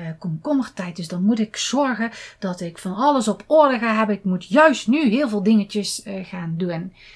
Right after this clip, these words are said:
Nee, geniet ook even van je rust. En, ehm,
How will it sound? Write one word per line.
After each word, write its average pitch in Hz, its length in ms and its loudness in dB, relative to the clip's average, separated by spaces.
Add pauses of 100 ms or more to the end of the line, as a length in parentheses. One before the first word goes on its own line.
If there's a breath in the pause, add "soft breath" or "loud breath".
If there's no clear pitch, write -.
(220 loud breath)
Nee, 180 280 -2
geniet 190 380 -2
ook 180 160 -8
even 175 320 -10
van 175 220 -10
je 175 100 -8
rust. 180 580 -8 (240 loud breath)
En, 185 640 -4
ehm, 175 420 -10